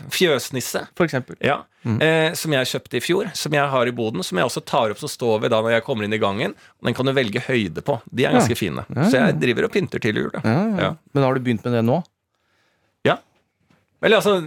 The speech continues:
Speaker 1: ikke før desember, altså når
Speaker 2: Nei, nei, nei.
Speaker 1: desember kommer der, liksom. Men
Speaker 2: Ja, ja.
Speaker 1: nå er jeg i planleggingsfasen, at jeg vurderer å få det. Og det
Speaker 2: Hvor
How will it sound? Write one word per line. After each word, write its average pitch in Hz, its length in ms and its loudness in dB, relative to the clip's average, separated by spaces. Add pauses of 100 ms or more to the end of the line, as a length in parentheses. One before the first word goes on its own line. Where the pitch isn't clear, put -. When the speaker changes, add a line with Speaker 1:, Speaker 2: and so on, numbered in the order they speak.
Speaker 1:
ikke 160 380 0
før 131 160 4
desember, 110 340 -2
altså 156 260 0
når 147 60 -2
Speaker 2:
Nei, 143 180 2
nei, 143 100 4
nei. 185 60 6
Speaker 1:
desember 117 300 2
kommer 95 280 -2
der, 101 120 0
liksom. 120 220 -6
Men 139 180 2
Speaker 2:
Ja, 147 40 0
ja. 143 160 2
Speaker 1:
nå 143 200 2
er 135 220 2
jeg 123 100 2
i 120 80 -8
planleggingsfasen, 92 1000 -4
at - 100 -8
jeg 131 120 2
vurderer 101 400 0
å 101 80 -4
få 95 240 0
det. - 140 -2
Og 139 100 0
det - 80 6
Speaker 2:
Hvor 147 80 2